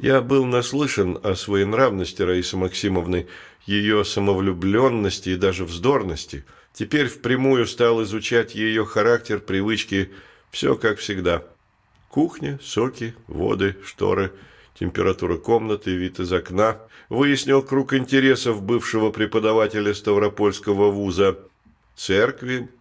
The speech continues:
соборы, музеи, театр, литература. Она мне понравилась. Обходительная, скромная, одевалась со вкусом. Туалеты меняла, но в меру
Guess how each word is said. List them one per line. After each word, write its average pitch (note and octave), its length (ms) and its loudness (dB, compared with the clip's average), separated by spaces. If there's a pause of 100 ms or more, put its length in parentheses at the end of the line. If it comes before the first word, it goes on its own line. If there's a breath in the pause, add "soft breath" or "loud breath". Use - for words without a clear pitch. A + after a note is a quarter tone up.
(240)
соборы, G2+ 640 0
музеи, F2+ 580 0
театр, F#2 800 -2 (340 loud breath)
литература. F#2+ 960 0 (800 soft breath)
Она C#3 280 0
мне B2+ 260 0
понравилась. E2+ 800 -2 (460 loud breath)
Обходительная, A#2+ 920 0
скромная, G#2 800 2 (360)
одевалась A2+ 540 0
со G#2 220 -4
вкусом. A2 720 -2 (560)
Туалеты B2 520 0
меняла, B2+ 560 2
но G2 360 -2
в F2 120 -8
меру G#2+ 520 2